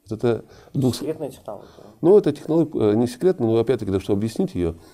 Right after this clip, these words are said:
Speaker 1: нужно очень долго времени. Это реально, и уже работает несколько лет.
Speaker 2: Ваша разработка?
Speaker 1: Мои разработки, да. Я говорю, вот их разработки, которые, э, уже действуют реально.
Speaker 2: Мгм.
Speaker 1: И многие другие действовали, и тогда просто перечисление займет очень долго времени.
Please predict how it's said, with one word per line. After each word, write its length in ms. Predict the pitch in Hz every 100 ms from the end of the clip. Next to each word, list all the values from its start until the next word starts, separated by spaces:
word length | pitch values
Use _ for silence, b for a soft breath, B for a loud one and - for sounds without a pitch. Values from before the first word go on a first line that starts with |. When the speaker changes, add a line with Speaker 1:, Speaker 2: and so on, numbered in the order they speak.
| B B B B
Speaker 1:
нужно 200 | 107 110
очень 200 | 107 101
долго 220 | 98 101
времени. 320 | 107 - - -
Это 220 | 113 131
реально, 400 | 147 190 180 156
и 60 |
уже 140 | 104 110
работает 320 | 123 131 -
несколько 300 | 117 - 127
лет. 260 | 170 185 - _ -
Speaker 2:
Ваша 280 | 127 - 123
разработка? 440 | 107 110 101 - -
Speaker 1:
Мои 220 | 123 92
разработки, 500 | 85 87 85 85 -
да. 100 | 95 - _ _ b b
Я 140 | 151
говорю, 160 | 143 117
вот 140 | 107
их 120 | - 113
разработки, 320 | 113 143 -
которые, 320 | 104 104 107
э, 120 | 101 87
уже 200 | 98 92
действуют 500 | 87 110 95 - -
реально. 360 | 107 78 - - B B B
Speaker 2:
Мгм. 300 | 101 101 101
Speaker 1:
И 60 | 127
многие 260 | 147 165 165
другие 320 | 165 156 160
действовали, 540 | 110 90 - 82 76 -
и 20 |
тогда 240 | - 95 104
просто 240 | 110 104
перечисление 480 | - 104 - 135 110
займет 240 | 101 98
очень 200 | 95 -
долго 160 | 95 107
времени. 400 | 151 208 107